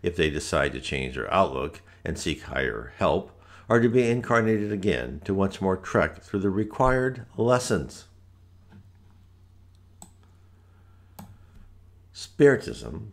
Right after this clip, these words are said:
supplies us with the certainty and reasons for multiple incarnations. Each of us must take the journey from a primitive spirit, driven by our base instincts, to the plateau of a more advanced spirit, guided by love and wisdom in the service of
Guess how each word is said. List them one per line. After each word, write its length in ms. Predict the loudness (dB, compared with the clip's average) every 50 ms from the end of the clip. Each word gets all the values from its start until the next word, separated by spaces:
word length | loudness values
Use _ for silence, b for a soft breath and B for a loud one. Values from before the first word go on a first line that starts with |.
| _ -10 -6
supplies 500 | -6 -4 0 2 4 4 4 4 4 2
us 180 | 0 -2 -2
with 120 | -4 -2 -2
the 100 | -2 -2
certainty 640 | -2 -4 -4 -4 -4 -6 -6 -2 0 0 0 0 0
and 200 | 0 0 2 2
reasons 480 | 2 2 0 0 -2 -6 -8 -8 -6
for 180 | -2 -2 0 0
multiple 460 | 2 2 0 0 -2 -2 -2 -2 -2
incarnations. 960 | -2 -6 -6 -4 -2 0 0 2 2 2 0 0 -4 -8 -8 -10 -16 -20 -20 _ _ -20 b b b b b b b b
Each 220 | 0 0 2 2
of 120 | 0 0 -2
us 180 | -4 -8 -8 -10
must 220 | -10 -10 -6 -2
take 240 | -2 -2 -2 -4 -10
the 80 | -12
journey 320 | -6 -4 -4 -4 -4 -6 -8
from 240 | -10 -8 -8 -8 -8
a 40 |
primitive 440 | -6 -2 0 0 2 0 -2 -4 -6
spirit, 460 | -8 -12 -10 -8 -8 -8 -8 -10 -12 -20 b b b b b b b b
driven 300 | 2 2 4 4 2 2
by 240 | 2 2 0 0 2
our 180 | 0 0 0
base 360 | -2 -2 -4 -4 -4 -4 -4
instincts, 680 | -2 0 0 0 -2 -4 -8 -10 -10 -12 -14 -16 -20 -20 b b b b b b
to 80 | -2
the 120 | 0 -2 0
plateau 540 | 2 2 4 4 2 2 2 2 4 4
of 160 | 2 2 0 2
a 60 | 2
more 240 | 2 4 4 2 2
advanced 500 | 0 -2 0 0 2 2 2 0 -4 -10
spirit, 440 | -10 -8 -8 -8 -8 -12 -14 -20 -20 b b b b b b b b
guided 320 | 0 2 2 2 0 0
by 120 | 2 0 0
love 380 | 2 2 4 6 6 4 4
and 180 | 0 -4 -2 0
wisdom 520 | 0 0 0 -2 -6 -10 -8 -8 -8 -6 -6
in 100 | -4 -2
the 100 | -4 -2
service 460 | -2 -2 -2 -2 -2 -4 -6 -6 -4
of 320 | 0 0 0 0 -2 -6